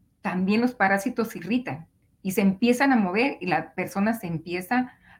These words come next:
a irritar más. Los parásitos son capaces de hacer que una persona se quite la vida, imagínense.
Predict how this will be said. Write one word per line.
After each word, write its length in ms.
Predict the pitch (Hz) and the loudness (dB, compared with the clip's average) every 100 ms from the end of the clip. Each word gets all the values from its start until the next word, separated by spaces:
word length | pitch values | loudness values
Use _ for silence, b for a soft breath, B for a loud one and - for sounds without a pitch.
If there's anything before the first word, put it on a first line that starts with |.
| - | 0
a 120 | 180 | 2
irritar 500 | 185 175 175 180 190 | 2 0 -2 2 2
más. 460 | 175 170 151 - _ _ | 2 0 -2 -8 _ _
Los 160 | 180 - | -16 -6
parásitos 560 | 175 190 196 220 196 | -2 -2 -2 -6 -6
son 180 | 196 190 | -4 -4
capaces 600 | 202 202 - 196 196 226 185 | -4 -6 -2 -2 -2 -4 -4
de 80 | |
hacer 300 | 165 - 175 - | -6 -6 -8 -6
que 100 | 180 | -6
una 320 | 175 196 202 | -4 -4 -4
persona 420 | 165 - 180 196 | -10 -10 -6 -6
se 160 | 202 160 | -6 -14
quite 380 | - 170 - 180 | -16 -16 -10 -8
la 180 | 165 156 | -6 -6
vida, 260 | 160 151 | -8 -6
imagínense. 840 | 151 151 143 _ 208 208 143 139 | -8 -10 -16 _ -6 -4 -4 -10